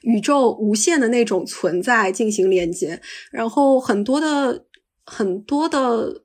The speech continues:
宗教我觉得都来自于这个吧。就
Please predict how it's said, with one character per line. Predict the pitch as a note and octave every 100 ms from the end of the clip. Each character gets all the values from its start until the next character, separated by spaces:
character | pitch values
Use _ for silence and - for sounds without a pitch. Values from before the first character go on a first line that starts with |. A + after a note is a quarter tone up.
| _
宗 | - E4+ F#4
教 | G#4+ F4+
我 | G3+ F3
觉 |
得 | E3
都 | F3 G3+
来 | F3+
自 | F3 F3+
于 | F3
这 | G3 F#3
个 | F3+
吧。 | F3+ - _ _ _ -
就 | A3 G#3 F#3+ F#3 -